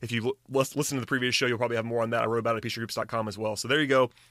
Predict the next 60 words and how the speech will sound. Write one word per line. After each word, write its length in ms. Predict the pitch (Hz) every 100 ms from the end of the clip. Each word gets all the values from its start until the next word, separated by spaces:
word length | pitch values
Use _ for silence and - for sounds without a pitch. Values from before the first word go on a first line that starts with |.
| _
Landry 200 | 131 135
Fields 320 | 131 127 120 110
is 120 | 113
now 100 | 113
officially 400 | - 131 120 117
part 320 | - 127 -
of 120 | 110
the 80 | 110
Hawks 240 | 117 120 -
organization 640 | 120 107 107 139 143 127 117 - - _
as 300 | 117 113 110
of 240 | 110 110 -
Friday, 240 | 120 113
October 340 | 107 - 101 101
second. 260 | 117 - _ - - - - - -
Okay, 160 | -
I 40 | 135
wanna 180 | 185 262
get, 180 | 151 -
I 40 |
wanna 180 | 139 202
get 100 | 208
to 80 | 147
one 300 | 120 151 139
mailbag 360 | 123 131 131
question, 420 | - 139 - 139 -
and 100 | 123
it 40 |
was 100 | 123
actually 260 | - - 143
one 120 | 131
that 120 | 123
everybody, 460 | 120 139 131 135 - - -
not 120 | 156
everybody, 300 | 117 104 101 - -
a 40 | -
lot 80 | 190
of 40 |
people 180 | 170 123
asked 180 | 113 120
me 60 |
about 280 | 110 110 110 - - -
over 140 | 135 127
the 80 | 110
weekend, 460 | 120 123 120 117
and, 220 | - 113 113
uh, 180 | 117 -
I 100 | 131
pick-, 180 | 113 165
I 40 | -
picked 160 | 180
one 120 | 165 143
from 180 | 131 -
Eli. 440 | 135 147 143 143 143 - - -
The 60 | 123
question 480 | - 165 - 156 -
comes 240 | 143 139
from 160 | 156 120
Eli 220 | 113 110
again. 220 | 110